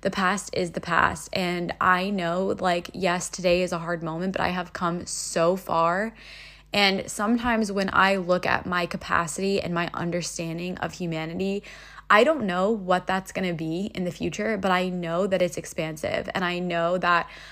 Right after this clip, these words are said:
my empathy has only grown, like, a thousandfold for people who are struggling. I feel like I'm a much better friend. I'm a much better person.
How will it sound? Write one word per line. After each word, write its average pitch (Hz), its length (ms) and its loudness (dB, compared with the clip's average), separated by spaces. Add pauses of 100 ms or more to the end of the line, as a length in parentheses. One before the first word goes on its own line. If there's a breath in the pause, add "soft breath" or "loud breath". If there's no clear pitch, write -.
(120 loud breath)
my 185 120 -2
empathy 214 520 -2
has 196 140 2
only 190 280 0
grown, 175 480 0
like, 185 240 -4
a 160 60 -12
thousandfold 185 880 2
for 190 100 -4
people 180 280 -2
who 180 100 -2
are 175 120 0
struggling. 190 680 0 (100)
I 165 380 2
feel 180 340 -2
like 175 360 2
I'm 175 120 -2
a 175 60 -2
much 165 240 -4
better 170 240 -2
friend. 170 500 -2
I'm 190 140 2
a 180 60 -2
much 180 180 -6
better - 200 2
person. 196 640 2